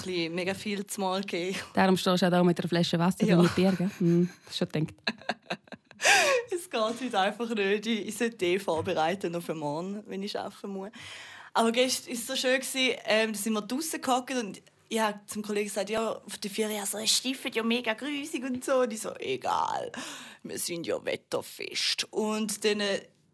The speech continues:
Speaker 1: am Vier Uhr sind wir da oben gewesen und dann hat grad, hat's grad aufgehört zu regnen und die Sonne ist gekommen. Wir haben grad einen richtig coolen Platz in der Südbahn bekommen, weil halt
Speaker 2: Yay.
Speaker 1: wirklich zu, es hat grad noch geregnet gehabt und dann hat's aufgehört und die Sonne, hey, wir sind bis am Schluss dort gehockt, vom Vier Uhr bis am Elf Uhr.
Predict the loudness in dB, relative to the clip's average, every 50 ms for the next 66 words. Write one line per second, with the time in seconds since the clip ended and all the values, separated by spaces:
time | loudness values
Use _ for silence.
0 | _ 0 0 2 2 2 4 4 4 4 4 2 0 0 -2 -4 -4 -2 -2 -2
1 | -2 -2 -4 -4 -4 -4 -2 0 0 0 0 2 0 0 0 -2 -4 -2 -2 -2
2 | -2 -4 -4 -4 -4 -6 -4 0 2 2 2 2 2 2 2 2 4 2 2 2
3 | 2 0 0 -2 -4 -4 -2 0 2 2 2 2 0 -2 -2 0 2 2 4 4
4 | 4 4 4 4 2 0 -2 -2 -2 -4 -4 -2 -2 -4 -4 -4 -8 -8 -8 -6
5 | -4 -2 0 0 -2 -2 0 0 0 0 -2 -6 -8 -8 -6 -6 -6 -6 -6 -4
6 | -2 0 0 0 -2 -4 -4 -2 0 0 2 4 4 4 4 4 2 2 2 2
7 | 2 2 2 2 0 -2 -4 -6 -4 -4 -4 -4 -6 -10 -10 -6 -2 0 0 0
8 | 0 -2 -2 -2 -4 -2 -2 -2 -2 -2 -2 -2 0 0 0 0 0 -2 -2 0
9 | 0 0 0 -2 -2 -4 -4 -4 -4 -4 -6 -6 -6 -4 -2 0 0 0 0 -2
10 | -6 -6 -6 -6 -4 -2 -2 -2 -2 -2 -2 -2 -2 -4 -4 -6 -10 -8 -4 0
11 | 0 0 0 0 -2 -4 -6 -10 -18 -20 -20 -20 -20 -20 -10 -2 0 2 2 4
12 | 4 2 2 0 0 0 2 2 2 2 0 -2 -2 -2 -4 -4 -4 -6 -8 -6
13 | -2 -2 -2 -2 -2 -4 -6 -6 -6 -6 -6 -4 0 2 2 2 2 0 -4 -4
14 | -4 -6 -4 -4 -2 -2 -2 -2 -2 -4 -4 -6